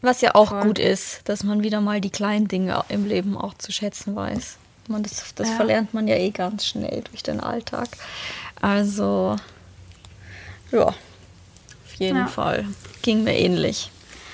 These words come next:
Speaker 1: Aber ja, ansonsten, wie geht's dir? Gibt's was Neues? Ist sonst irgendwas auf der
Speaker 2: <laughs>
Speaker 1: Agenda, von dem ich nichts weiß? <laughs>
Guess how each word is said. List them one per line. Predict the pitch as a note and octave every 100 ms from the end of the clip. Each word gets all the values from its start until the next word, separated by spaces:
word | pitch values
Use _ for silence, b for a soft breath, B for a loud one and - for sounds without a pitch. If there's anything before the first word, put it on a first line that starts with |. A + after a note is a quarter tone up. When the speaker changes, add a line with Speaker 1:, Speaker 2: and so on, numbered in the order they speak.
| B B B -
Speaker 1:
Aber | G#3+ G#3 G#3
ja, | G#3 F#3+ G3 F#3 - -
ansonsten, | G#3+ G#3+ G#3 A3+ B3+ - - B3+ C4+ D4 B B B B B -
wie | F#3 G3+
geht's | F#3 G#3+ B3+ C#4 - -
dir? | C4+ C4+ C4+ C4 C4+ C#4 C4 B B B B B B B B B _
Gibt's | A3 - -
was | G3 -
Neues? | G#3 A3 B3+ C4 B3 B3 B3+ A#3+ - - - - B3
Ist | - -
sonst | B3 A#3+ - -
irgendwas | A#3+ A3+ A3+ A#3 - -
auf | - A3+ G#3+
der | A3
Speaker 2:
<laughs> |
Speaker 1:
Agenda, | A3 A3 A3 A3 A#3 A#3
von | A#3 A3+
dem | A#3+
ich | A3 -
nichts | A#3 -
weiß? | A3 A#3 A#3+ - -
<laughs> | -